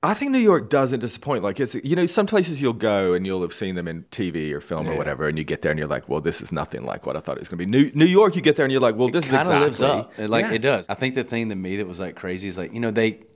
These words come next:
Speaker 2: kind of in the movies and even, like, in T V shows, they overdo the honking. I know this sounds, like, really weird,
Speaker 1: <laughs>
Speaker 2: but, like, they overdo, like, all the, the, you know, horns and cars honking at each other, and then after being there, I'm like, "No, this is exactly how New York is."
Speaker 1: Yeah,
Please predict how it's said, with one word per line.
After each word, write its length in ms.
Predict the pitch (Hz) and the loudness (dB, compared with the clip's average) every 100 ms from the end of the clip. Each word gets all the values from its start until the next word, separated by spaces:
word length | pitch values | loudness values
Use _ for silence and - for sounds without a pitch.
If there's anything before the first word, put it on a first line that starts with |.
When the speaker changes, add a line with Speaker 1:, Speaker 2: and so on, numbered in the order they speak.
| - | -6
Speaker 2:
kind 160 | 143 | -4
of 80 | 147 | -2
in 60 | 131 | 0
the 60 | |
movies 440 | 101 98 98 101 90 | 0 0 0 0 -2
and 80 | 90 | -4
even, 220 | 90 95 | -4 -6
like, 180 | 87 87 | -8 -10
in 80 | |
T 100 | 80 | -8
V 100 | 85 | -8
shows, 280 | 85 87 78 | -6 -8 -10
they 320 | 95 104 104 - | -2 -2 -2 -2
overdo 520 | 101 107 110 90 95 | -2 0 0 0 -2
the 80 | 85 | -2
honking. 460 | 85 78 - 67 - | -4 -6 -8 -12 -6
I 60 | |
know 120 | 104 | -4
this 160 | 110 101 | -4 -6
sounds, 220 | 98 87 | -6 -8
like, 100 | 80 - | -8 -8
really 160 | 87 85 - | -6 -8 0
weird, 840 | 180 - 185 - 185 - 175 170 | 0 2 0 0 -2 -2 -4 -4
Speaker 1:
<laughs> 160 | - 139 | -4 -2
Speaker 2:
but, 100 | 117 | 0
like, 200 | 113 120 | 0 2
they 160 | 120 120 | 0 2
overdo, 580 | 120 127 135 113 117 110 | 0 2 0 2 0 2
like, 180 | 104 101 | -2 -2
all 180 | 110 113 | -2 0
the, 220 | 107 107 | 0 -4
the, 240 | 110 110 98 - - | -2 -4 -4 -8 -10
you 80 | 117 | -6
know, 160 | 101 98 | -4 -6
horns 460 | - 123 120 113 | -4 -2 0 -2
and 100 | 101 | -6
cars 320 | - 107 107 | -4 -2 -2
honking 240 | 107 107 101 | -2 -6 -6
at 60 | 101 | -8
each 140 | 95 | -4
other, 220 | 98 95 - - _ | -4 -4 -10 -20 _
and 200 | 113 113 | -4 2
then 300 | 120 113 - - _ - _ - | 2 2 -4 -18 _ -20 _ 0
after 340 | 127 - 123 | 0 0 -4
being 320 | 95 120 143 | 0 0 0
there, 260 | 104 95 92 | -2 -2 -4
I'm 160 | 104 | -4
like, 220 | 107 95 87 | -2 -4 -2
"No, 180 | 131 | -2
this 220 | 107 120 - | -2 -4 -6
is 140 | 160 | -6
exactly 560 | 151 - 110 117 113 110 | -8 -4 -2 -2 -4 -6
how 160 | 101 | -6
New 80 | 98 | -8
York 240 | 92 87 | -10 -12
is." 240 | 95 95 - | -14 -14 -4
Speaker 1:
Yeah, 300 | 117 117 | -2 -2